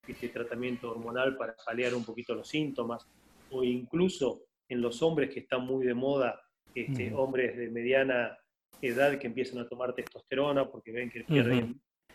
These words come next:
Speaker 1: eh, masa muscular.
Speaker 2: Ajá.
Speaker 1: Eh, todo eso realmente son factores que pueden pro-, predisponer. Y dentro de la inmovilidad también tener en cuenta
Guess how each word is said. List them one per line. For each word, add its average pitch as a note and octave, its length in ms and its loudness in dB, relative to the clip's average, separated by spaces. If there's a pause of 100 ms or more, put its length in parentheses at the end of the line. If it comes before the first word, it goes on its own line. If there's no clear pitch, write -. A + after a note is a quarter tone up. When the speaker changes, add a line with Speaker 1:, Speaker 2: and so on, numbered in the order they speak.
Speaker 1:
eh, A#2 240 -6 (460)
masa A#2 280 -4
muscular. B2+ 560 0 (380)
Speaker 2:
Ajá. A#2+ 380 6
Speaker 1:
Eh, - 40 -2 (840)
todo F#3+ 260 10
eso F3+ 480 2 (220)
realmente D3+ 840 0
son C#3 280 -2
factores C3+ 600 0 (260)
que B2 120 -4
pueden B2+ 340 -2
pro-, A#2+ 440 0
predisponer. A#2 600 -4 (580)
Y C#3+ 100 0
dentro A#3 280 6
de G3+ 80 8
la F3+ 40 8
inmovilidad D#3 600 6
también C#3+ 280 0
tener D3+ 180 0
en D3 100 -2
cuenta D3 420 0